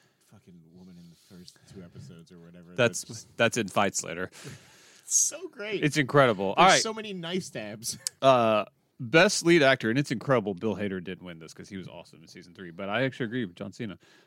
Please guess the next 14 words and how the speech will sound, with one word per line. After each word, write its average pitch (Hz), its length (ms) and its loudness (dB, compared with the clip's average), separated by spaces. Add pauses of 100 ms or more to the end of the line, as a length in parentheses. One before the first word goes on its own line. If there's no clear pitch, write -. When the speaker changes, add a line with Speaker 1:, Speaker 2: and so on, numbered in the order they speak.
(100)
Speaker 2:
Uh, 127 400 6
nominees 151 340 2
were 143 320 4
Bill 147 200 4
Hader 143 220 4
for - 100 -8
Barry, 147 380 4
Martin 127 240 -2
Short, 131 300 -2
Only 127 180 -4
Murders 113 300 -4
in 104 80 -10
the 104 60 -10
Building, 127 520 0